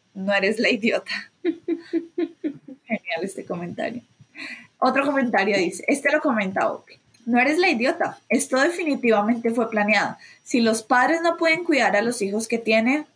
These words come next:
no los tengan. Los padres deben darse cuenta de que sus hermanos no son niñeras gratis. No es responsabilidad de sus hermanos ofrecer ningún tipo de cuidado infantil".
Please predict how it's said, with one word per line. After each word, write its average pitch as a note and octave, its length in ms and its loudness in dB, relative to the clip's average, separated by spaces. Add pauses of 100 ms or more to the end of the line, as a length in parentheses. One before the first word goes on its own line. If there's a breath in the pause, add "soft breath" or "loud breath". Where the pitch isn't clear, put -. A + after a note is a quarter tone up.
no C#4 160 2
los D#4+ 220 0
tengan. F#4+ 400 0 (260 loud breath)
Los A3+ 220 2
padres A#3 380 2
deben D#4 280 4
darse D#4+ 300 2
cuenta E4 340 2
de F4+ 80 2
que D4+ 120 -2
sus A#3 200 -4
hermanos A3 640 2
no G#3+ 240 4
son A3+ 220 0
niñeras F#3+ 420 -2
gratis. - 480 -2 (260 soft breath)
No A3+ 300 4
es D4 100 4
responsabilidad B3 720 2
de G#3 60 4
sus B3+ 180 -4
hermanos A3 500 0
ofrecer G#3+ 500 0
ningún G#3+ 440 0
tipo B3 260 -2
de A3+ 120 0
cuidado F#3+ 340 2
infantil". F3 640 -6